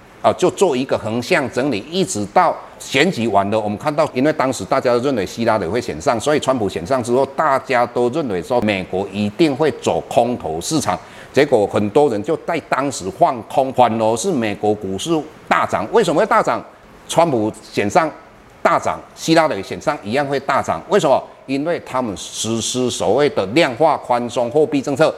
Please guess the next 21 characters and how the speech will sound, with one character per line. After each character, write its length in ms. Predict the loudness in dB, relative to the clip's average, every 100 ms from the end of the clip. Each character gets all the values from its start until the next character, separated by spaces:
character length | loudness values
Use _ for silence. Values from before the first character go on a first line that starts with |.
| -6
也 100 | -4
就 140 | 0 2
是 80 | 0
我 60 | -2
们 120 | -2
目 140 | 0
前 120 | 0 0
在 140 | 0
想 200 | 0 -4
的， 100 | -4
就 160 | 0 0
无 120 | 2 0
限 240 | 2 4
量 220 | 2 2
的 160 | 0 -2 0
类 140 | 0
似 160 | 2 0
这 120 | 0
样 120 | 0 -2 -10 2
印 160 | 2
钱。 180 | 2